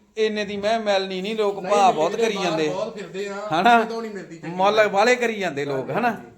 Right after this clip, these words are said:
Speaker 1: ਧੰਨਵਾਦ ਆ ਵੀਰੇ
Speaker 2: ਛੋਟੀਆਂ
Speaker 1: ਤੇਰਾ।
Speaker 2: ਮੱਝਾਂ
Speaker 1: ਤੇ
Speaker 2: ਵੀਰੇ ਇੱਕ ਵੀਹ ਵੀਹ ਮੰਗੀ ਜਾਂਦੇ ਬਾਹਰ ਲੋਕੀ,
Speaker 1: ਆ ਜਾਓ
Speaker 2: ਵੀਹ
Speaker 1: ਅੱਗੇ,
Speaker 2: ਪੱਚੀ।
Speaker 1: ਆਪਣੇ ਕੋਲੇ ਵਹਿੜਾਂ ਕਿੰਨੀਆਂ?
Speaker 2: ਵਹਿੜ ਵੀਰੇ ਦੋ ਹੀ ਵਹਿੜਾਂ, ਇੱਕ ਗੱਭਣ ਹੀ ਵਹਿੜ, ਇੱਕ ਵੇਗੀ ਆ, ਇੱਕ ਸੂਈ
Speaker 1: ਇਹ
Speaker 2: ਵਹਿੜ।
Speaker 1: ਇੱਕ ਜਿਹੜੀ ਵਹਿੜ ਉਹ ਆਪਾਂ ਹੋਰ ਐਡ ਕਰਨੀ ਇਹਦੇ ਚ, ਹਨਾ?
Speaker 2: ਹਾਂਜੀ, ਸੂਈ ਵਹਿੜ ਵੀਰੇ ਐਡ ਕਰਨੀ ਆ।
Speaker 1: ਉਹ
Speaker 2: ਸੋਲਾਂ
Speaker 1: ਸੂਈ ਵਹਿੜ ਦਾ ਕੀ, ਕੀ ਡਿਟੇਲ ਆ?
Speaker 2: ਸੋਲਾਂ ਸਤਾਰਾਂ ਲੀਟਰ ਦੁੱਧ ਆ ਵੀਰੇ ਉਹਦੇ ਹਲੇ।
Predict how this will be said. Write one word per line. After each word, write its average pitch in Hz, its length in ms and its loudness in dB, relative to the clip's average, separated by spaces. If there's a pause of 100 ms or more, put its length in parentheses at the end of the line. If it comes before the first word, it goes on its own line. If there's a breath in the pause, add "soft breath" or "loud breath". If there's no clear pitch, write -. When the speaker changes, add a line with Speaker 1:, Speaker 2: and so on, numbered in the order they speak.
(140)
Speaker 1:
ਧੰਨਵਾਦ 180 420 4
ਆ 170 60 2
ਵੀਰੇ 208 180 2
Speaker 2:
ਛੋਟੀਆਂ 226 160 2
Speaker 1:
ਤੇਰਾ। 269 160 0
Speaker 2:
ਮੱਝਾਂ 240 300 -8
Speaker 1:
ਤੇ 208 120 4
Speaker 2:
ਵੀਰੇ 262 160 4
ਇੱਕ 262 160 -6
ਵੀਹ 247 240 -10
ਵੀਹ 247 140 -10
ਮੰਗੀ 208 240 -10
ਜਾਂਦੇ 214 240 -4
ਬਾਹਰ 196 260 -6
ਲੋਕੀ, 175 340 -12
Speaker 1:
ਆ 214 160 8
ਜਾਓ 233 120 6
Speaker 2:
ਵੀਹ 233 100 -4
Speaker 1:
ਅੱਗੇ, 220 220 2
Speaker 2:
ਪੱਚੀ। - 140 0
Speaker 1:
ਆਪਣੇ 226 360 0
ਕੋਲੇ 233 180 0
ਵਹਿੜਾਂ 269 260 4
ਕਿੰਨੀਆਂ? 233 360 -4 (160)
Speaker 2:
ਵਹਿੜ 220 280 -2
ਵੀਰੇ 247 240 -8
ਦੋ 196 240 -6
ਹੀ 247 100 -8
ਵਹਿੜਾਂ, 226 240 -4
ਇੱਕ 226 180 -10
ਗੱਭਣ 196 280 -10
ਹੀ 240 120 -8
ਵਹਿੜ, 202 220 -8
ਇੱਕ 208 140 -10
ਵੇਗੀ 190 340 -10
ਆ, 214 180 -8 (120)
ਇੱਕ 185 260 -18
ਸੂਈ 175 120 -16
Speaker 1:
ਇਹ 202 160 -6
Speaker 2:
ਵਹਿੜ। 147 100 -2
Speaker 1:
ਇੱਕ 247 180 4
ਜਿਹੜੀ 254 220 0
ਵਹਿੜ 254 220 4
ਉਹ 254 100 8
ਆਪਾਂ 254 200 2
ਹੋਰ 226 220 0
ਐਡ 233 160 2
ਕਰਨੀ 175 380 -2
ਇਹਦੇ 160 160 -4
ਚ, 151 100 -10
ਹਨਾ? 247 160 0
Speaker 2:
ਹਾਂਜੀ, 214 140 -8
ਸੂਈ 233 300 -12
ਵਹਿੜ 208 240 -4
ਵੀਰੇ 190 180 -8
ਐਡ 175 160 -6
ਕਰਨੀ 123 340 -18
ਆ। 113 60 -20
Speaker 1:
ਉਹ - 280 -6
Speaker 2:
ਸੋਲਾਂ 254 160 4
Speaker 1:
ਸੂਈ 247 200 0
ਵਹਿੜ 254 240 4
ਦਾ 262 140 2
ਕੀ, 247 260 -4
ਕੀ 240 220 -6
ਡਿਟੇਲ 202 380 -2
ਆ? 151 80 0
Speaker 2:
ਸੋਲਾਂ 233 320 -4
ਸਤਾਰਾਂ 214 280 -6
ਲੀਟਰ 202 240 -10
ਦੁੱਧ 185 240 -12
ਆ 220 40 0
ਵੀਰੇ 208 220 -8
ਉਹਦੇ 202 160 -8
ਹਲੇ। 180 260 -12